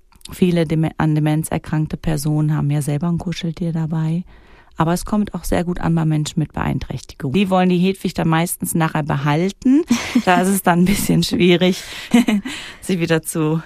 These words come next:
Speaker 1: zurückzubekommen. Aber bis jetzt ist sie immer noch bei mir und
Speaker 2: Ja.
Speaker 1: haben immer eine Lösung gefunden.
Speaker 2: <laughs> Und wie sieht dann so ein typischer Tag aus? Du hast jetzt schon ein bisschen Einblick gegeben in die Begegnungen mit den Leuten.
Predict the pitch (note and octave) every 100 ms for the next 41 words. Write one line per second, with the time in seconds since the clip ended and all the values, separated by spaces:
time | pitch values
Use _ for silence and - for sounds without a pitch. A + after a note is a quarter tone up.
0 | - - D#3+ D#3+ - D3+ D3 - D3 C#3+
1 | C#3+ C#3+ C#3+ - C#3+ - - - C#3+ C#3+
2 | C3 - - D3 C#3+ D3 C#3+ C#2+ - -
3 | C#3 C#3 C3+ C3 C3 C3 C#3 B2+ C3 -
4 | C3 B2+ - - G3 - G#3 - _ -
5 | - - - - A#3 A#3 - - A#3 -
6 | C#4 B3+ B3+ B3+ B3 A#3 A#3+ A3+ A#3 -
7 | A3+ G#3+ G3+ A3 A3+ G#3+ - - - _
8 | - A3 G#3+ - A3 A3+ - G3 A3 B3+
9 | B3 - A#3+ G#3+ G#3+ G3+ G3+ - G#3 -
10 | A#3+ A#3 A3+ A3+ A#3+ A3+ A#3 -